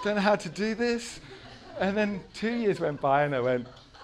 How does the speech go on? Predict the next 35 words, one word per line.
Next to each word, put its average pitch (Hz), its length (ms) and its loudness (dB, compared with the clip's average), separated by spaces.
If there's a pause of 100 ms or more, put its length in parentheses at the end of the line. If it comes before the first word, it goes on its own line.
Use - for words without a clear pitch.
(1160)
and 190 160 0
I 220 60 4
never 233 280 2
invoiced 262 420 2
them. 123 240 -2 (1900)
Because 240 300 2
I 247 100 4
just, 226 240 -6
I 233 120 2
didn't 240 160 0
know 233 100 2
how 214 180 4
to 202 240 0 (320)
kind 202 220 -4
of 180 140 -8 (120)
do 185 100 -4
it. 170 140 -4
Anyway, 120 360 -2 (440)
so, 185 300 2 (840)
so, 185 420 6 (420)
so, 190 380 4
so 180 280 4
now 180 680 8 (100)
Joe's 180 340 8
put - 220 0
me 165 120 -2
onto 151 280 0
Xero. 139 640 4
For 165 160 -2
anyone 208 300 2
who 196 100 0
runs 180 240 0
a 170 40 -2
small 170 280 -2
business, 175 580 -4